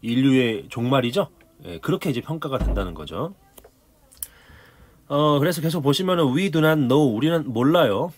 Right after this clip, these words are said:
"What to think about the nineteenth century." 자, 우리는 십구 세기에 대해서 뭐라고 생각해야 될지 잘 몰라요. 자, 그 다음에 이제 이유를 말하죠. "For the simple reason that이죠."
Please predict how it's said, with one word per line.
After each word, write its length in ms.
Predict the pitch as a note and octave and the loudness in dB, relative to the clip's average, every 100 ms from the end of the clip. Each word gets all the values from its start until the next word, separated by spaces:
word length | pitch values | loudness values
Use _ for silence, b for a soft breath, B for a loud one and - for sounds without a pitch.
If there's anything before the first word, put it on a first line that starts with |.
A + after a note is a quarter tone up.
| D3+ | -14
"What 360 | G#2+ A2+ D3 - | -6 -2 -2 -4
to 120 | - | -6
think 400 | G3+ - G3 F#3 | -6 -6 -6 -4
about 360 | D#3+ C3+ C3 C3+ | 0 2 0 0
the 120 | B2 | -4
nineteenth 540 | G#2 G2 B2+ D#3 F#3+ | -4 -4 -4 -2 -4
century." 800 | E3+ D#3+ C3+ - G2+ F#2+ E2+ D2+ D2+ B B B | -4 -4 -6 -6 -4 -4 -4 -10 -18 B B B
자, 100 | - | -10
우리는 600 | - D3 G#3 G3 D#3 D3+ | -2 0 2 4 2 2
십구 400 | G#2+ - - B3+ | 0 -4 -2 0
세기에 480 | B3+ A#3 F#3+ F#3 F3+ | 2 0 -2 -2 -2
대해서 640 | D#3 A2+ A#2 C#3+ G#2 A2+ D#3 b b b | -2 -4 -2 -2 -2 -2 -4 b b b
뭐라고 460 | G2+ A#2 A3 A#3+ A3+ | -2 2 4 4 2
생각해야 500 | A3 G#3 G3+ F#3+ E3 | 2 0 0 -2 0
될지 260 | D3+ C3+ | 0 -2
잘 200 | D3 E3 | -6 -6
몰라요. 540 | A2+ G#2+ C#3 A#2 D#2 - - _ _ B B - | -4 -2 0 -2 -6 -14 -20 _ _ B B -4
자, 400 | C#3+ B2 F2+ - | -2 0 -4 -6
그 120 | - | 0
다음에 600 | G3+ G#3+ G3 B2+ E3 G3 | 2 4 4 2 2 0
이제 440 | A2+ G2+ G2 F2+ - - _ b b b b _ - | -6 -6 -6 -6 -14 -20 _ b b b b _ -20
이유를 440 | - D3 G3 B3 A3 | -8 -2 2 2 2
말하죠. 460 | A#2+ G#2 A2+ F2+ - | 0 0 -4 -6 -8
"For 240 | - A3 | 0 2
the 160 | A3 A3 | 2 2
simple 560 | G3+ - A3 A3+ A3 F#3+ | 0 -2 -4 -2 -2 0
reason 320 | A#2+ A#2 G#2+ | 0 -2 -6
that이죠." 380 | G2 - - | -6 -8 -10